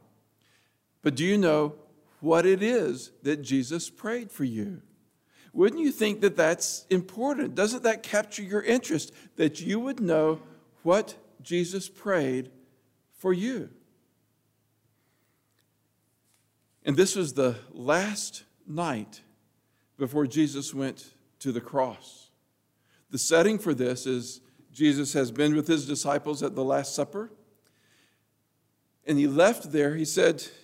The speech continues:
in, at the end of chapter, uh, fourteen, "Come, let us leave."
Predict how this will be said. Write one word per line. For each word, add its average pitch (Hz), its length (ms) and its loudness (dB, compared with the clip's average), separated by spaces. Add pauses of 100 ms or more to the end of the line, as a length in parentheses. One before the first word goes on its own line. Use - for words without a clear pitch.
in, 127 340 -6
at 131 120 -4
the 147 160 0
end 170 120 2
of 147 120 0
chapter, 151 540 -2 (380)
uh, 107 60 -16
fourteen, 180 600 0
"Come, 156 540 -2
let 147 200 2
us 135 180 -4
leave." 151 560 -4